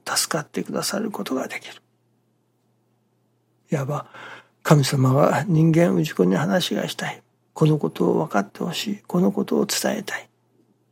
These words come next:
と神様がおっしゃっておられるのに、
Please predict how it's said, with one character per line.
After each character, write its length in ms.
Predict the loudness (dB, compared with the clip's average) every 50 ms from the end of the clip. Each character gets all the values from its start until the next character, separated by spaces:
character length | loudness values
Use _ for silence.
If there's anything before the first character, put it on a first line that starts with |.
| _ -2
と 140 | 0 0 2
神 260 | 4 4 4 4 4
様 260 | 2 0 0 0 0
が 220 | 0 0 0 -2 -6 -14 -20 -20 _ _ _ _ _ _ _ _ _ _ _ _ _ _ _ _ _ _ _ _ _ _ _ _ _ _ _ _ _ _ _ _ _ _ 2
お 80 | 2
っ 20 | 2
し 200 | 4 2 0 0
ゃ 60 | 0
っ 40 | 0
て 240 | -2 -4 _ 0 2
お 140 | 4 4 4
ら 160 | 4 4 4
れ 180 | 2 2 0 0
る 80 | 0
の 180 | 0 0 0 0
に、 200 | -2 -2 -4